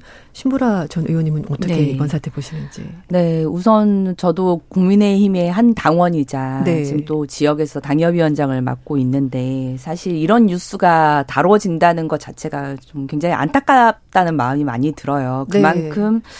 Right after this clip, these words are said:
Speaker 2: 지금 이제 국민들께서, 어, 지금 국민의힘이 전당대회를 앞두고 이렇게 돌아가는 상황들을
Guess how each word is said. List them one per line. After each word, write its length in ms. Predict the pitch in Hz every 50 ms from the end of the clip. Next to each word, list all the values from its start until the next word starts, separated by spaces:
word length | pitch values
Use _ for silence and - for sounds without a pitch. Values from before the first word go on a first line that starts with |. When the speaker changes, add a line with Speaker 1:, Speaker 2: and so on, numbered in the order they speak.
| - - - - - - - -
Speaker 2:
지금 300 | - - 143 170 170 170
이제 140 | 156 156 156
국민들께서, 1120 | - - 165 170 180 190 196 175 175 170 165 - - 156 151 147 - 196 214 220 220 220 - - - - - - - -
어, 200 | 147 143 143 143
지금 200 | 135 - 156 156
국민의힘이 920 | 147 - 165 165 175 180 180 180 175 170 170 165 160 156 156 156 156 156 151
전당대회를 760 | - 165 156 151 185 190 196 190 180 170 165 156 156 151 139
앞두고 340 | 127 127 127 _ 170 151 147
이렇게 160 | 143 139 143
돌아가는 540 | - 151 151 156 160 156 156 147 147 147 147
상황들을 1120 | 147 170 190 202 208 208 208 202 170 160 143 147 147 151 156 160 160 156 151 147 135 127